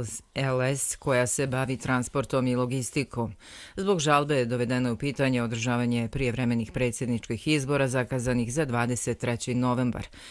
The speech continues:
Zbog, e, mogućnosti prolongiranja najavljenih izbora, predsjednik Centralne izborne komisije Jovan Kalaba uputio je dopis lokalnim izbornim komisijama u kojima ih moli da preuzmu izborni materijal iz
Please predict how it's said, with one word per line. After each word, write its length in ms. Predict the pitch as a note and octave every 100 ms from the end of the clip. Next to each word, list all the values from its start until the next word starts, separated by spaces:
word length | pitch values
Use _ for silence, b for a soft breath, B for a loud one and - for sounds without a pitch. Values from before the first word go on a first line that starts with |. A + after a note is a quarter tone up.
| B B B
Zbog, 380 | E3 D#3+ E3 C#3
e, 200 | D3 C#3
mogućnosti 800 | D3 E3 E3+ F3+ E3 - C#3 C3
prolongiranja 720 | - C3+ C3 B2+ C#3+ C#3 A#2+
najavljenih 580 | A#2 A#2 A2+ A2+ A2+ -
izbora, 480 | D3+ D3 E3 D#3 A#2+
predsjednik 720 | B2+ A#2+ A#2 C3+ A#2 A#2 -
Centralne 520 | - C3+ B2+ C3 B2
izborne 340 | A#2+ A2+ A#2+ A2+
komisije 680 | - A#2+ C#3+ C3+ E3 C#3+ A#2
Jovan 280 | A#2+ A#2+
Kalaba 500 | A2+ A#2+ B2 C#3+ C#3+
uputio 500 | C3+ G#2+ C3+ B2+ C3
je 80 | A#2
dopis 600 | A#2+ C3 C#3 D3 B2 -
lokalnim 720 | B2 B2 C#3+ D3 C#3 C3+ B2+ G#2
izbornim 460 | B2+ B2 A#2+ A#2+ A2
komisijama 760 | A#2 A#2+ C#3+ - D#3 D#3 D#3
u 140 | D3+ C#3
kojima 440 | - A#2+ A#2+ C#3
ih 180 | A#2+ A2
moli 300 | C3 D3 C#3+ B B B B
da 100 | F3+
preuzmu 500 | E3+ E3 D#3 D3 D3
izborni 460 | C#3+ D#3 D3+ C3+ A#2+
materijal 680 | A2+ B2+ B2+ D3+ D3 C3+
iz 240 | C#3 D3+